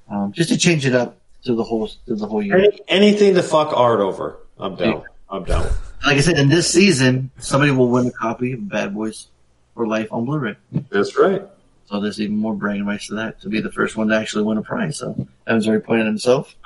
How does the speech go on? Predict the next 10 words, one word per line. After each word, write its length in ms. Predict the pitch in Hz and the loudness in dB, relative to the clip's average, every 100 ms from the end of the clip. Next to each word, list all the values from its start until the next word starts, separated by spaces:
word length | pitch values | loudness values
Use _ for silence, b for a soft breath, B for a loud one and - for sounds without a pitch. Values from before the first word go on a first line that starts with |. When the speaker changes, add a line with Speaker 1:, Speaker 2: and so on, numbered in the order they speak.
| - | 4
Speaker 2:
Oh, 640 | 160 139 131 127 127 - | 6 6 4 2 -2 -4
look 140 | 127 139 | 0 0
at 100 | 147 | 2
this 200 | 170 - | 2 2
guy. 340 | 127 117 107 | 2 4 4
Babe 420 | 104 104 123 139 135 | 0 0 4 4 6
Ruth 320 | 170 147 - | 4 4 0
calling 280 | 135 135 135 | 2 2 2
the 160 | 131 | 0
hand, 180 | 139 | -2